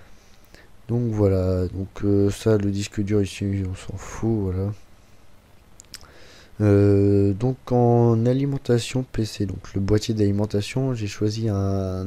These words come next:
F S P Fortron, euh, Exa Plus, euh, cinq cents watts. Euh, au début, je voulais prendre un Corsair V S quatre cent cinquante, donc qui est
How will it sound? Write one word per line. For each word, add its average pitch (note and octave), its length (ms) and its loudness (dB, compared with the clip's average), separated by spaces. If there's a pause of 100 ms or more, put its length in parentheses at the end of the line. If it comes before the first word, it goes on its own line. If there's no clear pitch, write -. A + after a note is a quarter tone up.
(140)
F - 160 -6
S A2 180 -6 (120)
P G2+ 340 -2
Fortron, G#2 960 -4
euh, F2+ 300 -4 (140)
Exa G#2 400 0
Plus, - 540 -8
euh, F#2 80 -8
cinq G#2 240 -10
cents - 180 -6
watts. A#2+ 460 -2 (1000)
Euh, G2 460 6
au A2 120 -2
début, D3+ 220 -2
je C#3 120 -4
voulais G#2+ 160 0
prendre B2 260 0
un F#2+ 520 2
Corsair F#2+ 440 -6
V F#2 200 0
S - 200 -6
quatre - 200 -8
cent F#2+ 120 -6
cinquante, - 640 -6 (260)
donc G2 200 -8 (100)
qui F#2+ 180 -2
est F2+ 220 0